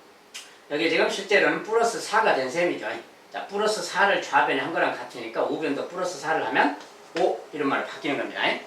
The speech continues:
자, 그래서 이제 이걸 다시 정리하면 요거 이제 공통인수 묶기로 한다면 X 마이너스 이에 Y 마이너스 이가 되겠죠. Y 마이너스 이가 공통인수입니다, 지금. 그래서 요거를 묶으면 요런 말이 되는 거예요. 그리고 얘가 오, 이런 말로 바뀌는 거죠. 자, 그런데,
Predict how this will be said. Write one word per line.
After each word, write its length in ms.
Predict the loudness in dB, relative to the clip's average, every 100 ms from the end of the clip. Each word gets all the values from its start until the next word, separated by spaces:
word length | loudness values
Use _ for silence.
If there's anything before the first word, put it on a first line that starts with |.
| -16 -16
자, 100 | -12
그래서 260 | -4 -2 0
이제 140 | 0
이걸 120 | -2 -4
다시 260 | -6 -4
정리하면 600 | 0 2 2 2 0 0 -6 -18 -10
요거 180 | -4 -2
이제 300 | 0 0 -2 -6
공통인수 480 | -4 -2 -2 -2 -8
묶기로 280 | -8 -6
한다면 480 | -4 2 4 4 0 -4 -14 -14 -10
X 260 | -10 -8 -4
마이너스 580 | 2 4 4 0 -2 -4
이에 260 | -4 0
Y 380 | 4 4 4 2
마이너스 400 | 2 2 0 -4
이가 140 | -6 -6
되겠죠. 340 | -6 -6 -4 -4 0
Y 200 | 2 2
마이너스 380 | 0 -2 -4 -6
이가 140 | -6
공통인수입니다, 720 | -4 -6 -6 -8 -8 -8 -8
지금. 140 | -8 -4
그래서 460 | -2 -2 -8 -16 -16 -20 -14 -4
요거를 240 | 2 2
묶으면 540 | 0 -2 2 2 2 -2
요런 200 | -2 0
말이 180 | 2 2
되는 200 | 0 -2
거예요. 140 | -4 -10 -12
그리고 320 | -8 2 4
얘가 460 | 4 4 4 2 0
오, 240 | -2 0 0
이런 160 | -2
말로 120 | -4 -6
바뀌는 340 | -10 -8 -6
거죠. 180 | -6 -4
자, 560 | -2 -4 -6 -20 -20 -12
그런데, 440 | -10 0 0 0